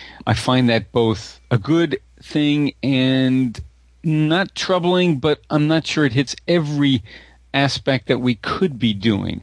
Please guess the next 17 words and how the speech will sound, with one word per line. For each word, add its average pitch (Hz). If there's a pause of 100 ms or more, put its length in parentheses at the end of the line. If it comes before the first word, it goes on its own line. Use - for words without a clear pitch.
(140)
My 135
first -
comment 151
is 123 (520)
good 180
that 175
they 165
w-, 135
wanted 139
to 131
get 120
it 123
out 123
there 113
and 113
promote 123
it, 107